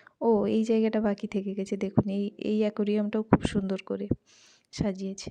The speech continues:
এটাও খুব সুন্দর লাগছে। ঠিক আছে, এদিকেরটা তো সব যত জলের, উম, যা থাকে মাছ, জলের প্রাণী যেগুলো, ওগুলো তো দেখলাম। এবার এই যে এই দিকটা হচ্ছে পার্কের দিক, বাচ্চার খেলার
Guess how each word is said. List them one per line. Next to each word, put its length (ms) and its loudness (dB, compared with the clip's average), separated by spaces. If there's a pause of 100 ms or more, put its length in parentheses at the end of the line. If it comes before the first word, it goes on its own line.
(100)
এটাও 260 -2
খুব 200 0
সুন্দর 320 -2
লাগছে। 400 -8 (1500)
ঠিক 160 2
আছে, 240 0 (120)
এদিকেরটা 600 2
তো 140 2
সব 200 2 (120)
যত 320 0 (840)
জলের, 540 6 (340)
উম, 260 -2 (1120)
যা 160 6 (120)
থাকে 260 -4 (120)
মাছ, 260 0 (580)
জলের 380 4
প্রাণী 340 0
যেগুলো, 380 -2
ওগুলো 280 0
তো 140 -2
দেখলাম। 360 -2
এবার 240 0
এই 160 -2
যে 140 -8
এই 160 2
দিকটা 320 -2
হচ্ছে 220 -4
পার্কের 560 -2
দিক, 180 -14 (760)
বাচ্চার 500 0 (380)
খেলার 400 -2